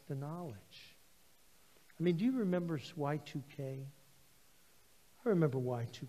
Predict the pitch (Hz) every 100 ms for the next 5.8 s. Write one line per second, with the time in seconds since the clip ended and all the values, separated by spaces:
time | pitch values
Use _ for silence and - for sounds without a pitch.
0 | - 131 120 131 - - - - - -
1 | - - - - - 170 160 156 220 277
2 | 214 214 220 214 202 202 175 - - 233
3 | 233 - 220 208 170 190 196 202 190 160
4 | 135 180 - - 160 151 143 131 170 170
5 | 170 170 151 139 139 135 135